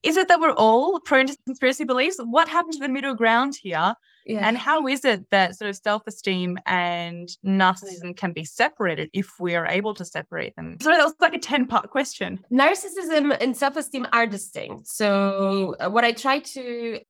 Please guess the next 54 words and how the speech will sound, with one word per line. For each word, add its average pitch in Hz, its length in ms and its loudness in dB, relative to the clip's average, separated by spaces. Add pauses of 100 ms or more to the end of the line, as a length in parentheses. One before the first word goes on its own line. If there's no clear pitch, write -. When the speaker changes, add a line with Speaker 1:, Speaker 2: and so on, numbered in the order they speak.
(100)
Speaker 2:
get 240 180 4
at 226 240 2
earlier 226 400 2
is 190 260 -6
that 185 440 0
the 180 60 -2
narcissism 202 760 -2
and 180 140 -4
self-esteem 196 540 -4
sometimes 190 600 -6
can, 175 400 -2
on 185 120 -6
the 180 80 -8
surface, 214 580 -4
look - 160 -14
similar. 269 500 0 (100)
So, 220 580 2
for 214 220 0
someone 208 320 0
might 196 160 0
be 196 80 -8
self-confident, 185 760 -4
but 180 80 2
on, 175 280 -2
at 170 200 -10
the - 60 -18
surface, 180 340 -4
but 202 180 0
unless 208 360 0
you 202 180 -6 (360)
see - 200 -2
more 214 320 6
about 185 300 4
whether, 175 440 2
how 185 100 2
their 180 160 -2
self-confidence 185 840 -4
manifests. 175 460 -2
So, 175 80 -8
for 170 100 -4
example, 180 420 -2
do 170 80 -10
they 170 140 -4
become 175 420 0
enraged 180 380 -2
in 170 140 -4
criticism 170 580 -6
and 160 360 -6
versus 170 380 -12
not? 170 280 2
But 214 120 -4
the 214 60 -4
first, 277 520 2
uh, 147 40 0